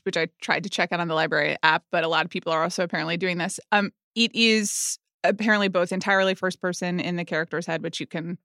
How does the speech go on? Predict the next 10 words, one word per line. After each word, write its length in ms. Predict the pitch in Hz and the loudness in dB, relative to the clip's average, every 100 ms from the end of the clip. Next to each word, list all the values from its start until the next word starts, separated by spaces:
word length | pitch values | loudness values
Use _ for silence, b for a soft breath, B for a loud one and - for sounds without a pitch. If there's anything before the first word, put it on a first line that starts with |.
| _ - | _ -4
somewhat 360 | - 180 165 | 0 2 0
tell 240 | - 170 170 | 0 -2 -4
from 360 | 185 165 170 - _ _ - | -6 -8 -8 -14 _ _ -12
the 220 | 190 185 | -4 -4
leaning 320 | 180 190 180 | -2 -4 -2
on 60 | 175 | -4
the 60 | |
voiceover. 580 | 165 180 170 170 160 160 - b b b b b | -2 -2 0 -2 0 -2 -4 b b b b b
And 300 | 254 262 247 - _ | 0 0 0 -4 _
it 160 | 294 | -10